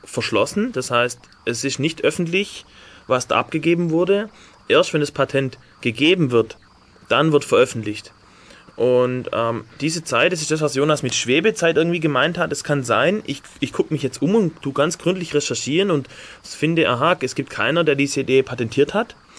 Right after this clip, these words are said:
Setz mich hin, programmiere mein Zeugs und in der Zeit läuft dem sein Schwebeverfahren eben durch und es, der kriegt das Patent und dann bin ich eben, ähm, ja, sagen wir mal, politisch korrekt.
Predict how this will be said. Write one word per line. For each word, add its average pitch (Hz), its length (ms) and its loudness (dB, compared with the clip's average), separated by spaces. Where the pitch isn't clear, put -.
Setz 156 200 0
mich 135 160 -2
hin, 185 200 0
programmiere 143 400 0
mein 127 180 0
Zeugs - 420 2
und 131 120 -4
in 131 120 -2
der 120 220 4
Zeit 156 400 2
läuft 139 400 2
dem 139 160 2
sein 123 160 0
Schwebeverfahren 135 640 0
eben 117 240 0
durch 143 360 4
und 131 120 -2
es, 131 180 -4
der - 120 -2
kriegt 156 160 -4
das 135 100 -12
Patent 143 460 0
und 139 80 0
dann 139 100 2
bin 143 160 -2
ich - 320 -4
eben, 127 320 -2
ähm, 117 320 2
ja, 110 200 0
sagen 117 240 -4
wir - 20 -6
mal, 107 300 -4
politisch 120 300 -8
korrekt. 110 400 -6